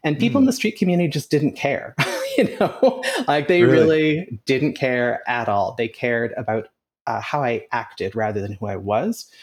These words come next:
Speaker 1: which for me
Speaker 2: Hmm.
Speaker 1: was very liberating. And it's, I
Speaker 2: Wow.
Speaker 1: still think of people from that time and the gifts that they gave me around accepting who I was and,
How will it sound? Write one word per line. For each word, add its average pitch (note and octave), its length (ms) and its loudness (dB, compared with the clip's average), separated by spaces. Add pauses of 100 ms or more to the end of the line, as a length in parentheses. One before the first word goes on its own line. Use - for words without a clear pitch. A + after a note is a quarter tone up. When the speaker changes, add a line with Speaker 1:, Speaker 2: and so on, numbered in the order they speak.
Speaker 1:
which B2+ 160 0
for C3+ 120 0
me C#3 140 4
Speaker 2:
Hmm. B2 60 4
Speaker 1:
was A2 160 0
very A#2 380 0
liberating. G#2 580 -4
And G#2+ 120 -4
it's, - 380 -12 (320)
I - 40 0
Speaker 2:
Wow. A2+ 100 4
Speaker 1:
still D#3 240 2
think D#3 200 0
of C#3+ 80 -4
people C3+ 220 -4
from A#2 180 -2
that G#2 160 -4
time G#2+ 300 -6
and G#2+ 120 -4
the G#2+ 60 -4
gifts - 440 -6
that A2 220 -4
they G#2 400 -2
gave A#2 180 -2
me A2+ 140 0
around G#2 240 -4
accepting A#2+ 480 -4
who A2+ 180 -2
I G#2 140 0
was G#2 420 -4
and, G#2 300 -8